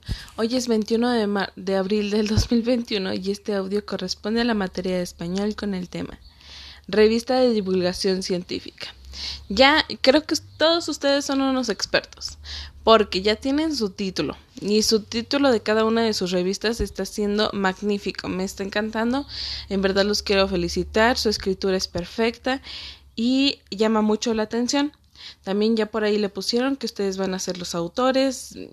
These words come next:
ya cada uno está muy bien, perfectísimo, les mando un aplauso. Está siendo perfecto, chicos,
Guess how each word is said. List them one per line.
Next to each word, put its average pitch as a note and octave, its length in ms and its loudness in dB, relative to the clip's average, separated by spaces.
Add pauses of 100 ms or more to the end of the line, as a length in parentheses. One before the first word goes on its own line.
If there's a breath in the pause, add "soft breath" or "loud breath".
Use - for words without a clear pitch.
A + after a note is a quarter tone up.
(520)
ya F3+ 220 -2
cada G3+ 260 2
uno F3+ 240 -2
está F#3 240 -6
muy G3+ 240 -2
bien, B3+ 480 0 (240)
perfectísimo, A#3 800 -4
les F#3+ 240 -4
mando F#3+ 220 0
un F#3+ 80 0
aplauso. G#3 540 4 (2750 loud breath)
Está G3+ 220 -6
siendo G#3+ 260 2
perfecto, C4 480 0
chicos, - 520 -4